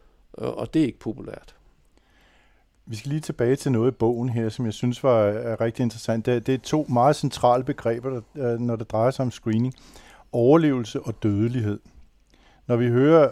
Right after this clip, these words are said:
Speaker 2: om effekten af screening, bliver det ofte talt om, at screening kan øge overlevelsen.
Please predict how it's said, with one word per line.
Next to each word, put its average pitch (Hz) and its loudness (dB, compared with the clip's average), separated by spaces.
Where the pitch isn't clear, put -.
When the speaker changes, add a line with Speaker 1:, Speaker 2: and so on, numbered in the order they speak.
Speaker 2:
om 123 -2
effekten 131 -2
af 117 -2
screening, 135 0
bliver 120 0
det 113 -2
ofte 117 -4
talt 113 -6
om, 117 -6
at 113 -8
screening 113 -2
kan 110 -6
øge 113 -2
overlevelsen. 101 -4